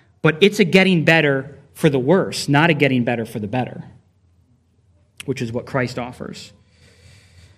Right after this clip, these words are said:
Taking a pain pill could cure joint pain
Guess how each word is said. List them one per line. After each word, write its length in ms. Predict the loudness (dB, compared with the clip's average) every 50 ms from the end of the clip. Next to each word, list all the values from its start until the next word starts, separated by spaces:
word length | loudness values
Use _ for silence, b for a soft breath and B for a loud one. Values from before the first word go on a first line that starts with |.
| b b b b _ _ _ 2
Taking 300 | 4 4 4 4 4 2
a 40 | 2
pain 380 | 0 2 4 4 6 6 4
pill 260 | 4 2 2 2 2 0
could 280 | 0 0 -2 -2 -2
cure 240 | -2 0 2 2 2
joint 400 | 2 2 4 4 4 4 2 -2
pain 600 | -8 -8 -6 -4 -2 -2 -2 -2 -4 B B B